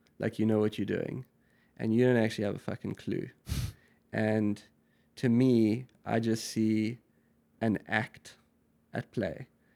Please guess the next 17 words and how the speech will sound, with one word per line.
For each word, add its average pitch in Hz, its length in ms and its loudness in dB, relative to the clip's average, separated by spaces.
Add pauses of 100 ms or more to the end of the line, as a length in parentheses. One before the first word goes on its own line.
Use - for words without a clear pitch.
(140)
and 113 180 2
you 117 140 2
have, 113 340 0
you, 120 260 -2
you 117 200 2
don't 120 160 4
have 113 100 4
actually 110 280 0
any 110 120 0
ground 101 440 0
under 107 200 -6
you. - 220 -10 (400)
You're 113 100 0
just 117 240 0
a 117 60 4
little 113 260 4
kid 107 440 -2